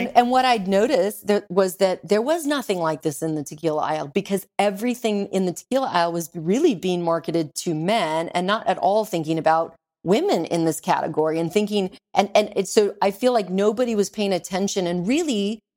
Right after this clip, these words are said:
being observant and observing that actually it was a lot of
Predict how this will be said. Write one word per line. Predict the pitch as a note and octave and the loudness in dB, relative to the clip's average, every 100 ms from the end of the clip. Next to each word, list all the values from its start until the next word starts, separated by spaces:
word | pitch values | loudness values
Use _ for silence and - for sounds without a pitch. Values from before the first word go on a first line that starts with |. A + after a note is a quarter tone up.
| _ _ _ | _ _ _
being | G#3 B3 C#4+ | 2 2 0
observant | G#3 F3 A#3 C#4 F3 D#3+ F3 - | 0 0 0 0 -2 -2 -6 -4
and | G3+ | -2
observing | G3+ F3+ A#3 C4 B3 | -2 0 0 0 0
that | G3+ | 0
actually | A3+ B3+ C4 A3+ - | -4 -4 -4 0 0
it | G#3+ | 2
was | G#3 | 0
a | G3 | 0
lot | F#3+ | -2
of | A#3+ | 0